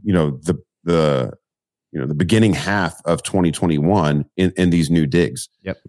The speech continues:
Speaker 1: Um, he's already shown the rapport with Murray. They have that to fall back on from college. So the idea of this type of trade, if you're, if you wanna trade up in your upcoming rookie draft, is to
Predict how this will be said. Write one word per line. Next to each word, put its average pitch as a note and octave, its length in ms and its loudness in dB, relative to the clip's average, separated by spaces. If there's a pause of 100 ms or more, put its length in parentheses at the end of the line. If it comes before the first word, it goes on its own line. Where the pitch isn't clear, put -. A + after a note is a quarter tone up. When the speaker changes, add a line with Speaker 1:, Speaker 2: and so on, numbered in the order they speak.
(100)
Speaker 1:
Um, E2 120 0
he's A#2+ 180 2
already G#2 180 2
shown G#2+ 480 2
the F2 100 2
rapport C#2+ 600 -4
with D#2+ 160 -2
Murray. C#2+ 300 0
They D2 100 0
have E2+ 320 -2
that C#2+ 260 -2 (300)
to E2+ 80 -8
fall D2+ 200 0
back D#2 260 0
on C#2+ 160 -2
from C#2+ 140 -4
college. C#2 420 -2
So E2+ 280 2 (320)
the A2 120 2
idea G#2+ 320 4
of D#2 100 -2
this F2+ 200 0 (160)
type F#2+ 280 0
of E2 160 0
trade, B1 500 -2 (220)
if - 160 -6
you're, F#2+ 240 4
if F#2+ 140 0
you F#2+ 100 2
wanna G2+ 160 4
trade E2+ 240 0
up D#2+ 260 0
in D#2+ 140 0
your D#2+ 560 2 (500)
upcoming D#2+ 460 0
rookie D2+ 220 0
draft, C2 500 -2 (640)
is F#2 260 2
to F2+ 720 4